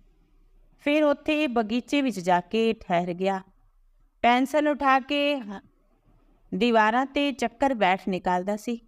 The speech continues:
ਬਾਬਾ ਕੀ ਕਰਾਉਂਦੇ ਸੀ, ਕੁਝ ਨਹੀਂ ਪਤਾ ਚੱਲਦਾ ਸੀ। ਰਾਤ ਨੂੰ ਨੀਂਦ ਆ ਜਾਂਦੀ ਸੀ, ਸਮਝਦਾ ਸੀ, "ਕਿੱਥੇ ਉੱਡ ਗਿਆ ਹਾਂ।" ਫਿਰ ਜਿਵੇਂ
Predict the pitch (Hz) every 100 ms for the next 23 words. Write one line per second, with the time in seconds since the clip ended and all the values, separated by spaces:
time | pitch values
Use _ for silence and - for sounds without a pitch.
0 | _ 185 180 180 - 220 220 220 220 226
1 | 226 240 226 190 - 185 196 202 220 226
2 | 220 226 226 226 - 233 - - _ _
3 | _ _ 202 220 226 254 294 285 294 269
4 | 294 269 196 190 190 208 233 254 254 254
5 | 220 190 185 190 196 233 226 214 185 202
6 | 190 208 196 165 175 175 190 196 _ _
7 | _ _ _ _ _ 285 277 269 - _
8 | - 208 262 262 254